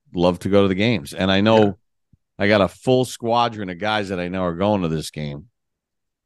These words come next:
Speaker 1: So, uh, you know, the Giants will have a night, they'll have nice support there. Give 'em something to cheer about.
Speaker 2: Yeah.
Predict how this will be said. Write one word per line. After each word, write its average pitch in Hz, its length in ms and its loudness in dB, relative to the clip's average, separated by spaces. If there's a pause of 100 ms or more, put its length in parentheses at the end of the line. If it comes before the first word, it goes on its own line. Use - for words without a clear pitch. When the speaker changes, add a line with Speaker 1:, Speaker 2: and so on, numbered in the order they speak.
(140)
Speaker 1:
So, 90 560 4
uh, 80 400 2 (360)
you 104 80 -2
know, 92 120 2
the 90 100 0
Giants 92 340 0
will 95 120 0
have 92 140 2
a 87 40 -2
night, 92 320 -4
they'll 98 160 -2
have 92 100 -2
nice 92 280 -6
support - 440 -2
there. 76 140 -6
Give 92 160 -6
'em 98 80 -8
something 101 440 -2
to - 0 -
cheer 131 240 -2
about. 76 280 -6 (460)
Speaker 2:
Yeah. - 220 -8